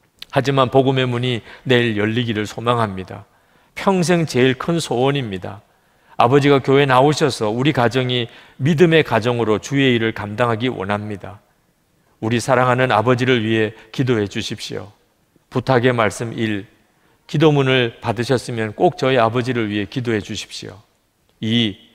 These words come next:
기도 후에 아래 전화번호로 전화하셔서 내일 교회 오시기로 하셨다면서요. 잘하셨습니다. "내일 만나시지요." 하고 반갑게 맞아 주십시오. 하나님께서 정말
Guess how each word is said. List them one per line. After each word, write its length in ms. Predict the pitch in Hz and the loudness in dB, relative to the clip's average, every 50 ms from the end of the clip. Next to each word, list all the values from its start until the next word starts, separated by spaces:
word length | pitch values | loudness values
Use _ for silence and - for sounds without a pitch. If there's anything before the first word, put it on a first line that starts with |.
| _ _ _ | _ _ _
기도 320 | - 147 139 147 147 135 | -2 0 4 4 6 6
후에 360 | 127 131 131 127 123 120 110 - - - | 6 6 6 6 6 6 4 2 -4 -4
아래 260 | - 120 123 127 131 123 | 0 2 4 4 4 4
전화번호로 720 | - 117 110 113 120 117 110 117 113 110 113 110 113 104 | 4 0 2 2 2 2 2 0 0 0 2 2 0 0
전화하셔서 880 | - 110 107 117 123 117 107 - 113 101 - - 107 101 98 98 - - - _ _ _ _ | 0 -2 0 2 2 2 2 0 -2 -6 -4 -2 -2 -2 -2 -2 -6 -14 -20 _ _ _ _
내일 400 | 127 127 127 127 123 117 107 - | 0 2 2 2 2 0 -2 -4
교회 240 | - 123 123 127 139 | 0 4 6 6 8
오시기로 420 | 147 139 123 - 156 135 135 131 | 8 6 4 2 -2 -2 0 0
하셨다면서요. 960 | 113 123 113 147 143 - 139 131 127 123 113 98 107 104 101 107 110 104 98 - - - - _ _ - | 0 2 2 0 2 2 0 0 0 -2 -4 -4 -4 -2 0 0 0 0 -2 -6 -14 -20 -20 _ _ -8
잘하셨습니다. 960 | - 101 104 110 120 117 113 120 - - 135 110 101 90 98 101 101 98 - - - - - - - - | -2 0 2 4 4 4 2 0 0 -2 -6 -8 -6 -4 -2 -2 -2 -2 -4 -8 -18 -20 -20 -20 -12 0
"내일 300 | 117 123 127 127 123 113 | 2 4 4 4 4 2
만나시지요." 880 | 107 113 120 127 135 135 123 - - 113 98 107 104 101 104 104 101 - - - - - | 2 0 0 2 2 0 0 0 -2 -6 -4 -2 -2 0 0 0 0 -2 -8 -16 -8 -2
하고 220 | - 131 120 120 | 0 2 2 2
반갑게 720 | - - 127 135 143 143 151 127 - - 139 123 123 120 - - - - | 2 2 0 2 4 4 2 2 2 0 2 2 2 0 -2 -8 -14 -4
맞아 400 | 113 110 110 101 110 104 98 - - - - | -2 0 0 2 2 0 0 -2 -8 -16 -18
주십시오. 680 | - - 110 - - 104 - - - - 98 95 95 101 _ _ _ _ _ _ _ _ _ _ _ _ _ _ _ _ _ _ _ _ _ _ _ _ _ _ _ _ _ _ _ _ _ _ - - _ _ | -10 -8 -8 -8 -8 -10 -12 -12 -14 -14 -16 -16 -18 -20 _ _ _ _ _ _ _ _ _ _ _ _ _ _ _ _ _ _ _ _ _ _ _ _ _ _ _ _ _ _ _ _ _ _ -20 -20 _ _
하나님께서 560 | - - 131 131 131 131 127 - 120 117 127 | -6 -2 0 2 2 2 2 0 0 0 0
정말 840 | 123 - - - - - - 156 160 165 175 180 180 180 185 180 180 | -2 -2 -8 -14 -18 -14 -10 -4 -2 0 2 2 2 0 -2 -4 -6